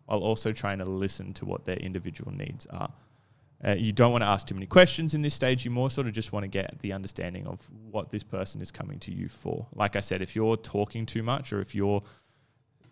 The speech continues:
taking the mic away from this person and not actually listening to what they have to say,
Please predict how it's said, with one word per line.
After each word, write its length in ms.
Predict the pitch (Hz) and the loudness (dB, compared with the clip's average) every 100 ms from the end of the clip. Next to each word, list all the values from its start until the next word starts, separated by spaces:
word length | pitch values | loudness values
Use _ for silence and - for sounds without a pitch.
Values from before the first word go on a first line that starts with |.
| _ | _
taking 420 | - - 117 131 117 | 2 6 8 6 2
the 60 | |
mic 300 | 104 98 117 | 2 0 0
away 140 | 113 104 | 0 0
from 180 | 104 101 | -2 -6
this 120 | - | -4
person 400 | 110 101 - 98 | 0 0 -2 -4
and 100 | 98 | -2
not 160 | 101 | -2
actually 380 | 90 92 - 98 | -2 -4 -4 -4
listening 640 | 90 90 92 98 104 101 | -2 -4 -2 -2 -4 -6
to 100 | 101 | -6
what 200 | 95 - | -6 -6
they 120 | - 95 | -4 -4
have 260 | 95 - | -4 -6
to 80 | - | -10
say, 340 | - 110 139 | 0 2 2